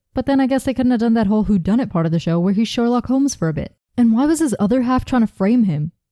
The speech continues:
So that he could find out the truth? Why was his fake self blackmailing him? The two personalities thing literally doesn't add up till you realize the writers had no idea how to get from point A to point B. A friend of mine also pointed out that he's killed before, so why now?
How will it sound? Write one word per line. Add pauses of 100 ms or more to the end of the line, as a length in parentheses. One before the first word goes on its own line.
So
that
he
could
find
out
the
truth? (320)
Why
was
his
fake
self
blackmailing
him? (180)
The
two
personalities
thing
literally
doesn't
add
up (140)
till
you
realize
the
writers
had
no
idea
how
to
get
from
point
A (100)
to
point
B. (380)
A
friend
of
mine
also
pointed
out
that
he's
killed
before,
so
why
now?